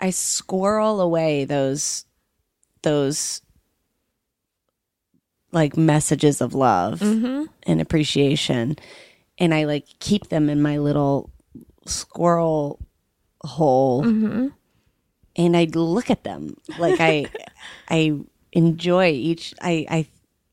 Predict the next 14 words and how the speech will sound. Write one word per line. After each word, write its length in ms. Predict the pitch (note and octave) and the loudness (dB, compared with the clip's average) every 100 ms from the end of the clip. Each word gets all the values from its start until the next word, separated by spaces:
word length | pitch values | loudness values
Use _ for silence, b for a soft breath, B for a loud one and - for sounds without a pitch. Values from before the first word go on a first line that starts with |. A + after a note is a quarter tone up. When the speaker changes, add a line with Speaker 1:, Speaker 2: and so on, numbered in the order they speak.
| _ _ _ | _ _ _
Speaker 1:
I 100 | F3+ | -4
can 180 | E3 F3+ | -4 -4
remember 600 | E3 E3+ E3 E3+ D#3+ D#3 C#3 | -4 0 2 4 4 4 2
almost 340 | E3 D#3 - | 0 0 0
every 220 | E3+ D#3 | -2 2
moment 420 | D#3 D#3 D#3+ C#3+ - | 2 2 2 0 -2
when 140 | D#3 | -6
someone's 520 | D#3 E3 D#3 D#3 D3 | -4 -4 -2 -2 -4
done 200 | E3 D3+ | -2 0
that 200 | D3 - | 0 -4
to 120 | - - | -10 -6
me. 140 | A#3 | 0
Speaker 2:
Yeah. 400 | C4 C#4 B3 | 2 2 0
Speaker 1:
So 60 | D3+ | -2